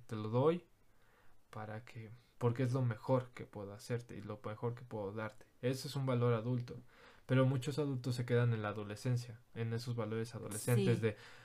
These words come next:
Speaker 1: "Mira, yo te hablo bonito, yo le hablo bonito a esta persona, yo tengo esto, pero para obtener el otro".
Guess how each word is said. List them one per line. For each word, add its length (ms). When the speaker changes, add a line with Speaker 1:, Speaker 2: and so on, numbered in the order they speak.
Speaker 1:
"Mira, 200
yo 180
te 100
hablo 180
bonito, 720
yo 160
le 120
hablo 260
bonito 360
a 40
esta 160
persona, 500
yo 160
tengo 300
esto, 260
pero 160
para 160
obtener 400
el 160
otro". 180